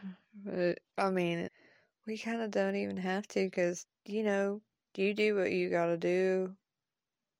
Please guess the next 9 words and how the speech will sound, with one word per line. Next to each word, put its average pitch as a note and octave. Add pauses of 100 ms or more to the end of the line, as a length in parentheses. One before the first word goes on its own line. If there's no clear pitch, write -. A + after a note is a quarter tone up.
(320)
You F#3+
settle F#3
your F3
business, F#3
and G3
then F#3
you F#3 (180)
gonna F#3+
come F#3